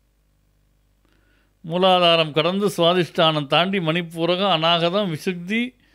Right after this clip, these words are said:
ஆக்ஞை வந்து உச்சிக்கு போகுது. அங்கே பேரொளியாய் அது திகழ்கிறது. "உதிக்கின்ற செங்கதிர்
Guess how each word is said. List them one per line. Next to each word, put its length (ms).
ஆக்ஞை 580
வந்து 720
உச்சிக்கு 540
போகுது. 400
அங்கே 440
பேரொளியாய் 800
அது 100
திகழ்கிறது. 1080
"உதிக்கின்ற 800
செங்கதிர் 960